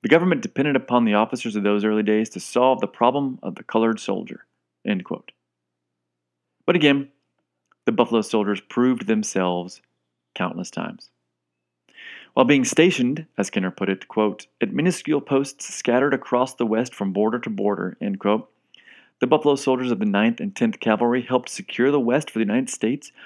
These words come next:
from the Canadian to the Mexican border and from the Missouri River to the Pacific Ocean. They protected and assisted with supply and mail routes.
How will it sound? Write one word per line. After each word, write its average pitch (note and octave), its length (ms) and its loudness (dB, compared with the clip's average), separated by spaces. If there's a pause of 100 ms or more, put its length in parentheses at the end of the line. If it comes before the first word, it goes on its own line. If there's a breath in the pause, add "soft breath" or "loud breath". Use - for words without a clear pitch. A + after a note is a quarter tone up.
(160 loud breath)
from G#2+ 140 -2
the G2+ 80 0
Canadian C#3 600 0
to A#2 80 -4
the G2 80 -2
Mexican B2 480 -2
border G2+ 380 -2 (320)
and A#2+ 100 -2
from A2+ 140 0
the A2 60 2
Missouri B2 500 2
River D3 240 0
to D3 80 -2
the C#3 80 -2
Pacific B2+ 500 -6
Ocean. - 380 -6 (680 loud breath)
They B2 80 0
protected D#3 540 0 (200)
and G2+ 120 0
assisted C3+ 460 -4
with G#2+ 100 -6
supply A#2 440 2
and C#3 120 0
mail F2+ 200 0
routes. F2 420 -6